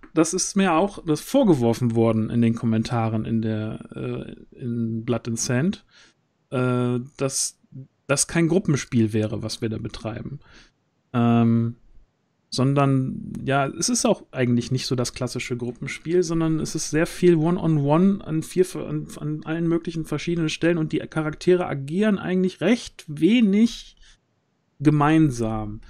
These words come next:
Aber ich glaub, das transportiert in dem Falle ganz gut die Stimmung vom, von Vampire generell so, äh, dass man halt auch auf sich alleine gestellt ist und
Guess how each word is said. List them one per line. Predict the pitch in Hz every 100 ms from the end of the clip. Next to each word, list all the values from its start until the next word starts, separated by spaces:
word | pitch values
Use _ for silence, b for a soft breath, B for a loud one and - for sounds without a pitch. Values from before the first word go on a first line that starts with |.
| b b _
Aber | 139 139
ich | -
glaub, | 143 170
das | - 160 -
transportiert | 147 170 - 151 - - 202 180
in | 147
dem | 165 220
Falle | 233 196 196 190
ganz | 180 180 -
gut | - 180 -
die | 165
Stimmung | - 180 185 170 156
vom, | 151 147 139 139
von | 135 127
Vampire | 151 - 151 143
generell | 139 131 127 135 160 147 131 113
so, | 117 117 117 113 113
äh, | 120 113
dass | 113 117 127
man | 117 120
halt | 123 123
auch | 127 131
auf | 123 -
sich | 143 143
alleine | 151 165 139
gestellt | 117 - 110 107 -
ist | 160 -
und | 113 120 120